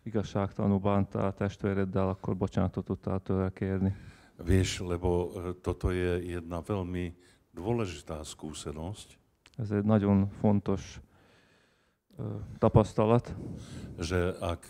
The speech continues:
Speaker 2: e, ak by tvoji, e, súrodenci mali takú skúsenosť, že ty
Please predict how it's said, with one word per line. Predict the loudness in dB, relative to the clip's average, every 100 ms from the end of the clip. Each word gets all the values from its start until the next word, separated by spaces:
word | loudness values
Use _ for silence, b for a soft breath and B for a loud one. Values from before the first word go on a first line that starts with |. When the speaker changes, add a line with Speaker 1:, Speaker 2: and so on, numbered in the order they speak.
| -8
Speaker 2:
e, | -4 -4 -6 -8 -14 -12 -8
ak | -8 -4
by | -2 -2 -6 -10
tvoji, | -4 0 0 -2 -6
e, | _ _ _ _ _ -14 -10 -10
súrodenci | 0 2 4 2 2 -2 -4
mali | -4 -2 -2 -2 -4 -6 b b b -10
takú | -10 -8 -8
skúsenosť, | -8 -8 -8 -6 -6 -6 -6
že | -8
ty | -4